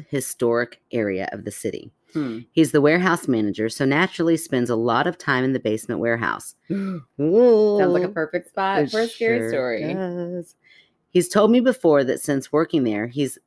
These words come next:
Speaker 1: always seeing things out of the corner of his eye and hearing someone in the store, even when he's the only one there, either opening or closing.
Speaker 2: Hmm.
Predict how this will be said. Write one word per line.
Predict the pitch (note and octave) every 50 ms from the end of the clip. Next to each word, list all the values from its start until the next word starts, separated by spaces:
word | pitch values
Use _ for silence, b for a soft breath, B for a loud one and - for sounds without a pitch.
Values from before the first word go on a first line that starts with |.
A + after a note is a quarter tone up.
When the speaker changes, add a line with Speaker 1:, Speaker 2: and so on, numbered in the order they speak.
| _ _ C3
Speaker 1:
always | C3+ D3 E3 F#3 F#3+ F#3+ F#3+ -
seeing | - - D3+ C3+ B2+ B2+ B2+
things | - C3 A#2 A2 G#2+ A2+ A#2+ - -
out | - A2+
of |
the | A2+ -
corner | - - A2+ G#2+ G#2+ A2
of | A2
his | C3+ C3+ D3+
eye | E3 D#3+ C#3 A2+ - - - _ _ _ b b b b b b b
and | C#3 C#3+ C3+
hearing | B2+ F3+ G3 F#3+ F3 D3+ C#3+
someone | - - F3+ F3 F3 D3+ C3 B2
in | A#2+
the | A#2 A#2
store, | - - - - F3 D#3+ B2+ G#2+ G#2 - - _ -
even | D#3+ F3 F3 F#3 F3+
when | F3 D#3
he's | D#3 E3 D3 C3+
the | - A#2+
only | F#2 B2+ C3+ D3
one | D#3+ E3+ F3+ F3 D3+
there, | B2+ A2+ G#2+ G#2+ G#2+ - -
either | C3 C3 - B2 A#2 -
opening | C#3 D3+ D3+ - D3+ D3 C#3+ -
or | - C3+
closing. | B2+ - - C3+ A#2 G#2+ - - - - - - _ _ _ _ b b b b
Speaker 2:
Hmm. | D#3+ D#3+ D3 B2